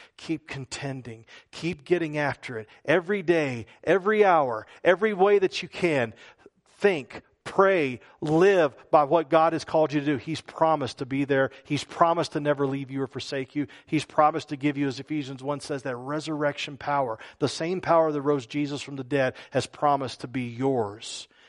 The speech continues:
to help you to fight sin. But if you just cruise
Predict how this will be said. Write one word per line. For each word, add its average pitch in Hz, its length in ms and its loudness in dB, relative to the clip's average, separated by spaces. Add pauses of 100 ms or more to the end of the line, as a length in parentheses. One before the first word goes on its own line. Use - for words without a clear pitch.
(160)
to 131 160 -2
help 127 300 -2
you 127 140 -4
to 113 80 -6
fight 110 360 -6
sin. - 240 -12 (3250)
But 127 100 -4
if - 100 -10
you 131 80 -10
just 170 200 -8
cruise - 760 -6